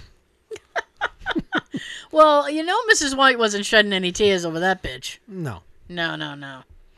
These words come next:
Speaker 1: It's like you got your former boss
Speaker 2: Mm-hmm.
Speaker 1: and the, uh, the wife of the one, the guy that you had an affair with.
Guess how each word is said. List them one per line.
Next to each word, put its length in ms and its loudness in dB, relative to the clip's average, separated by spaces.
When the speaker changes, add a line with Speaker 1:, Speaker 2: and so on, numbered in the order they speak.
Speaker 1:
It's 100 -20
like 100 -6
you 80 -8
got 120 -4
your 80 -6
former 340 -6
boss 560 -4
Speaker 2:
Mm-hmm. 200 -10
Speaker 1:
and 300 -8
the, 280 -10
uh, 280 -12
the 100 -12
wife 300 -6
of 40 -14
the 80 -10
one, 220 -14
the 120 -14
guy 220 -10
that 80 -12
you 80 -14
had 140 -12
an 60 -12
affair 260 -12
with. 200 -10